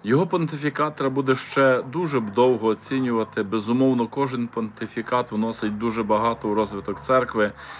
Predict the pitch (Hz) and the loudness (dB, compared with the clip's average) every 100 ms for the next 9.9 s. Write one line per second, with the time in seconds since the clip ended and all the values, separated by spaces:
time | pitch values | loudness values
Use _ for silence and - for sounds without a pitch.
0 | - - 110 117 135 143 127 139 113 107 | -18 -12 -2 4 4 4 4 2 2 0
1 | 104 - 104 - 139 131 117 98 101 127 | -2 -6 -8 0 2 2 -2 -4 -4 -4
2 | 131 107 110 104 143 135 104 113 135 143 | -2 0 0 -2 0 0 0 0 0 0
3 | 135 123 110 110 120 127 117 117 - 107 | -2 -2 0 2 2 0 -2 -8 -6 -4
4 | 113 131 143 - 131 123 117 113 131 127 | 0 0 -2 -8 -4 -2 0 -2 -2 -4
5 | 113 113 104 92 90 92 - 127 120 107 | -4 -6 -4 -4 -4 -6 0 0 2 -2
6 | - 143 165 156 - 113 101 92 82 - | -2 -2 0 -4 -2 -2 -2 -6 -8 -10
7 | - - - 101 95 - 127 123 113 117 | -16 -18 -6 -2 -2 0 -2 -2 -4 -8
8 | 90 80 - - - _ - - - - | -6 -6 -8 -18 -20 _ -20 -20 -20 -20
9 | - - - - 147 202 202 190 170 | -20 -18 -6 4 8 8 6 4 4